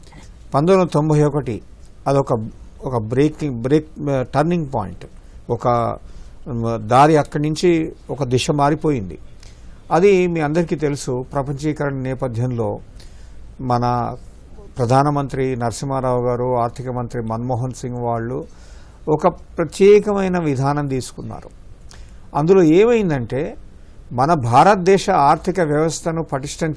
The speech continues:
చేస్తూనే మన సంపదను పెంచే దిశలో వ్యవసాయ రంగాన్ని ఒక కుదేలు చేసే ప్రయత్నం జరిగింది.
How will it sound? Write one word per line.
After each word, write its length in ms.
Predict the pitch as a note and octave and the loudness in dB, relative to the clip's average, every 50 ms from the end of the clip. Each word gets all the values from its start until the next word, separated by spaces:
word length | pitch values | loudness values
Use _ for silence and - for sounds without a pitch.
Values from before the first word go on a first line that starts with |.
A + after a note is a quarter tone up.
| - C#3+ | -2 -2
చేస్తూనే 540 | D3+ D3+ D3+ - E3 D3 C3 C3+ D#3+ A#3 - - - - - - - - - - - - - - | -2 -2 -2 -4 -4 -4 -4 -6 -8 -10 -12 -16 -20 -20 -20 -20 -20 -20 -20 -20 -20 -14 -4 0
మన 180 | B2+ C#3+ D#3+ | 2 2 2
సంపదను 540 | D3+ - - C#3+ D3+ D#3+ D#3+ F3+ F#3 F#3 F3 | 2 0 0 -2 0 2 0 0 0 0 -2
పెంచే 380 | - F3+ - D#3+ - F3+ D#3+ D3 | -2 -2 -2 -2 0 0 0 0
దిశలో 560 | C3 C#3+ C3 A#2 D3+ C3+ C3 B2+ D3 F#3 A#3+ - - - - - - - - - - - | 0 0 -2 -2 -2 -2 -2 -2 -2 -4 -8 -12 -18 -20 -20 -20 -20 -20 -20 -18 -12 -6
వ్యవసాయ 640 | G#2+ A#2 C3+ D#3 F#3 G#3+ - - G#3+ G#3+ A3 G#3+ G#3+ | 0 4 6 6 6 6 6 4 4 4 6 6 4
రంగాన్ని 680 | G3 F#3 F3 F3 F3 F3 F3 E3+ E3 E3 F3 F#3 G#3 G#3 - - - - - - - - - - - - - - - - - - - - - - - - E3 | 2 0 0 2 2 2 2 0 -2 -4 -4 -6 -6 -10 -14 -20 -20 -20 -20 -20 -20 -20 -20 -20 -20 -20 -20 -20 -20 -20 -20 -20 -20 -20 -20 -18 -6 -4 -2
ఒక 200 | D#3 - - E3 D#3 D#3 D3+ D3+ C#3+ C#3+ - - - - | -2 2 4 4 6 6 6 6 4 2 -2 -6 -12 -6
కుదేలు 400 | - - E3 D#3 F#3 A3 A#3 A#3+ | 0 2 6 10 10 10 10 10
చేసే 340 | G#3+ G#3 G3+ F#3+ - G3 F#3+ | 8 8 6 6 6 4 2
ప్రయత్నం 460 | F#3 - D#3 D#3 D#3 D#3 D#3 - D#3 | 2 2 4 4 4 4 2 -2 -6
జరిగింది. 520 | C#3 A2 A2+ G#2+ A2 A2 G#2 G2 F2+ - | -4 -2 -4 -4 -4 -6 -10 -12 -14 -16